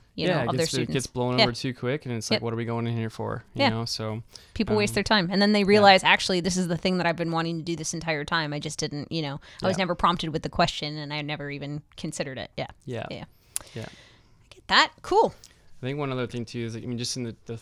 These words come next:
Speaker 2: the forms of coaching too, is you gotta learn how your student learns.
Speaker 1: Yeah.
Speaker 2: It's a big thing, right?
Speaker 1: Yeah.
Speaker 2: So some people are, like, nerds and wanna be, have everything broken down with definitions and square footage and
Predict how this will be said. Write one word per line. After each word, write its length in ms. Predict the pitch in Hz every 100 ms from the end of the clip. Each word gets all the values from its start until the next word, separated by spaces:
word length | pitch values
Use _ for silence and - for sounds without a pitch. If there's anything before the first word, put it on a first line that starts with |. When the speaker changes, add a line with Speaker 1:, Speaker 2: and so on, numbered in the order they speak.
| -
Speaker 2:
the 60 | 131
forms 280 | - 170 135
of 60 |
coaching 360 | - 127 123 117
too, 220 | - 120
is 140 | 117 117
you 60 |
gotta 120 | 117 113
learn 220 | 113 110
how 80 | 110
your 100 | 107
student 360 | - 113 107
learns. 340 | 107 117 - - _ _ - -
Speaker 1:
Yeah. 160 | - - - - -
Speaker 2:
It's 100 | -
a 40 | 110
big 140 | 113
thing, 280 | 117 123 127 -
right? 160 | 110 113
Speaker 1:
Yeah. 60 | -
Speaker 2:
So 300 | 117 110 117
some 240 | - 117
people 320 | 120 117 117
are, 280 | 117 113 120 123
like, 220 | 110 110
nerds 360 | 113 120 123
and 140 | 117 110
wanna 140 | 113
be, 260 | 113 117 117
have 160 | 117
everything 360 | 113 117 113 117
broken 300 | 117 113 113
down 280 | 113 113 113
with 100 | 107
definitions 840 | 113 - 113 110 - 117 117 113
and 240 | 113 113 113
square 300 | - 117 110
footage 460 | - 113 113 110
and 260 | 113 110